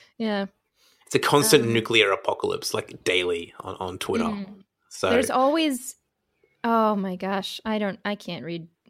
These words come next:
Speaker 1: uh, I can't even read Twitter.
Speaker 2: It's so, it just vacillates between one extreme and the next. That's it. It, it, there's no middle ground. There's no, except for Stephen Fry. He seems to have the middle ground. He's just very lovely and delightful. But it just seems like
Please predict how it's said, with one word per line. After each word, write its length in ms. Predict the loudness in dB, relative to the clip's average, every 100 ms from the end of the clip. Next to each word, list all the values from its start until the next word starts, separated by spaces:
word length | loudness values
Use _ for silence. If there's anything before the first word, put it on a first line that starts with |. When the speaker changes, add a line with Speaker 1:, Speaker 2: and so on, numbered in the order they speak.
| _ -18
Speaker 1:
uh, 60 | -16 -16
I 320 | -18 _ -14
can't 140 | -12
even 140 | -10 -10
read 200 | -12 -10
Twitter. 360 | -10 -10 -12 _ _ _ _ _ _ 2
Speaker 2:
It's 160 | 4
so, 220 | 10 10 10
it 180 | 8 6
just 200 | 6 4
vacillates 520 | 2 4 6 8 6
between 340 | 4 2 4
one 160 | 4 4
extreme 380 | 6 4 4 0
and 140 | -2
the 60 | -4
next. 320 | -8 -10 2
That's 260 | 4 4 4
it. 180 | 4 4
It, 220 | 2 6
it, 100 | 8
there's 180 | 10 8
no 240 | 8 8 8
middle 240 | 8 8
ground. 420 | 8 8 8 6
There's 140 | 4 4
no, 440 | 6 10 10 10 6 -2 -20 2
except 200 | 8 10
for 60 | 10
Stephen 340 | 8 6 6
Fry. 380 | 6 8 8 6
He 140 | 2
seems 260 | 2 0 2
to 80 | 0
have 160 | 0
the 60 | -2
middle 240 | -8 -10
ground. 320 | -12 -12 -10 -4
He's 220 | -4 -2
just 200 | -2 0
very 400 | 0 0 -6 -12 _
lovely 340 | -6 -4 -4 -6
and 220 | -8 -16 -12
delightful. 480 | -8 -8 -10 -16 _
But 220 | 2 2 2
it 100 | 2
just 160 | 4 4
seems 220 | 4 6
like 260 | 6 4